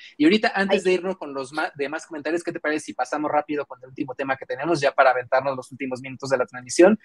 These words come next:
Speaker 1: directamente
Speaker 2: Va.
Speaker 1: platicando con todos ustedes que nos están viendo por acá? Pero primero aquí un saludo a una persona que nos cae muy bien y queremos mucho, nuestro querido
Speaker 2: ¡Ah,
Speaker 1: Pachón,
Speaker 2: la Pachón!
Speaker 1: que nos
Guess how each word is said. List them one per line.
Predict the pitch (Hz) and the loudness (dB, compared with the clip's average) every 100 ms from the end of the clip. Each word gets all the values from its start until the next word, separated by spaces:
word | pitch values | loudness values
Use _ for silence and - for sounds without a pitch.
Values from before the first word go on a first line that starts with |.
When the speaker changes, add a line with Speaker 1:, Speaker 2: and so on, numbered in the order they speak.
| - _ | -8 _
Speaker 1:
directamente | 139 139 - 143 139 - | 6 6 6 4 6 8
Speaker 2:
Va. | |
Speaker 1:
platicando | 214 202 196 139 135 | 8 8 6 2 2
con | 127 123 | 0 0
todos | 135 131 | 0 0
ustedes | 123 139 135 | -2 -2 -2
que | 127 | -6
nos | 120 | -10
están | - 131 | -4 -4
viendo | 131 131 | -2 -2
por | - 131 | 0 2
acá? | 180 190 - _ _ | 4 2 0 _ _
Pero | 208 214 196 | 6 6 4
primero | 160 165 175 165 | 0 -2 -2 -2
aquí | - 156 156 165 | -4 -2 -2 -2
un | 147 147 147 | -4 -4 -8
saludo | - 131 147 147 160 | -8 -6 -4 -4 -4
a | 123 120 127 131 | -4 -2 -2 -2
una | 139 143 | -4 -6
persona | - 185 - 156 160 170 - | -4 -6 -4 -2 0 -2 -4
que | 180 - | -10 -8
nos | 139 | -10
cae | - | -8
muy | 143 139 | -6 -6
bien | 143 | -8
y | |
queremos | 135 135 143 | -6 -8 -6
mucho, | 170 - 175 | -8 -6 -4
nuestro | 156 160 - | -4 -6 -6
querido | - - 143 | -6 -2 4
Speaker 2:
¡Ah, | |
Speaker 1:
Pachón, | 427 480 466 440 | 6 8 8 6
Speaker 2:
la | 403 | 6
Pachón! | 403 - 466 427 | 4 6 6 8
Speaker 1:
que | |
nos | 415 | 8